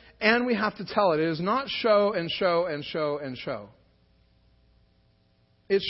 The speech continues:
show and tell. Our actions have to line up with our words, and our words have to line up with our actions. But we show the gospel in our lives, and we tell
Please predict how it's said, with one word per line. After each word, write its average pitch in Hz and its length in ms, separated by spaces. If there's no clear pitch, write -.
show 226 180
and 196 260
tell. 120 320
Our 190 140
actions 214 560
have 226 300
to 220 100
line 202 280
up 180 120
with 190 160
our 185 180
words, 170 480
and 180 140
our 185 120
words 226 380
have 220 240
to 214 80
line 196 260
up 180 160
with 175 140
our 165 140
actions. 160 500
But 214 140
we 220 100
show 240 400
the 254 100
gospel 233 460
in 214 120
our 208 120
lives, 202 420
and 214 380
we 196 120
tell 170 520